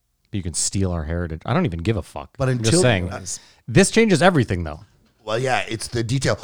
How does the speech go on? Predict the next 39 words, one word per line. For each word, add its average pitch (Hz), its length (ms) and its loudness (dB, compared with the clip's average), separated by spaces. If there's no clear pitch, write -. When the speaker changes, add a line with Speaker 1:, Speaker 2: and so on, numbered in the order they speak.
Speaker 2:
Well, 135 140 2
the 127 160 0
owners 175 300 2
of 135 80 -2
the 110 80 -2
house 151 260 2
are 110 120 -4
white. 85 380 -8
I - 60 -8
was 120 80 -4
like, 139 120 0
"Is 123 120 -4
this 147 160 -4
your 160 120 0
house?" 160 140 -2
Like, 170 160 -4
"No, 196 140 -2
no, 151 320 -2
we, 135 160 -4
we're 135 160 -4
just 135 160 -8
throwing 127 200 -4
parties 117 360 0
here." 95 240 -6
Like, 180 120 4
it 180 60 0
was, - 420 0
it 170 100 -6
was, - 360 -4
there 156 100 0
were 175 80 0
Speaker 3:
What? 190 60 0
Speaker 2:
so 196 320 2
many 220 260 0
questions 139 640 -2
I 117 120 -2
wanted 113 460 -2
to 104 140 -10
ask. 92 460 -8